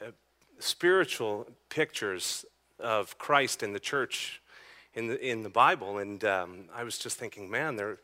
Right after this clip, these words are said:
giving this opportunity to me. But then I started to think, wait a minute.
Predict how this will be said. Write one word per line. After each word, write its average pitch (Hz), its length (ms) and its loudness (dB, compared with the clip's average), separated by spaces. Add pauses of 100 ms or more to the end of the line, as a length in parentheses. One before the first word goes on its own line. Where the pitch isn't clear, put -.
(380)
giving 127 240 2
this 131 180 2
opportunity 117 600 0
to 98 60 -2
me. 120 440 0 (800)
But 120 160 -4
then 175 560 4 (200)
I 120 60 -10
started 127 420 -2
to 120 60 -12
think, 127 340 -8
wait 202 200 -2
a - 20 -2
minute. 92 380 -6